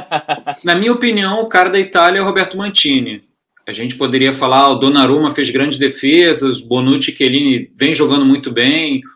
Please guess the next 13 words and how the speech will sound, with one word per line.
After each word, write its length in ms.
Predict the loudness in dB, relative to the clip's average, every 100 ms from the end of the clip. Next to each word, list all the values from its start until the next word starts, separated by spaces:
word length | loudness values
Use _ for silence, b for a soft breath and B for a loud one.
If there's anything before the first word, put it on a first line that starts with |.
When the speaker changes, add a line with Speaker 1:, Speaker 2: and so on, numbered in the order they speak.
| _
Speaker 2:
o 80 | -2
próprio 300 | 0 0 0
Jorginho, 540 | 2 2 2 0 0
que 100 | -2
o 40 | 0
Lédio 280 | 0 0
destacou, 720 | -6 -2 -2 -2 0 2 2 0
também 200 | -4 -4
tá 80 |
fazendo 220 | -6 -6 -4
uma 120 | -2
grande 240 | 0 2
Eurocopa. 640 | 2 0 0 0 0 -2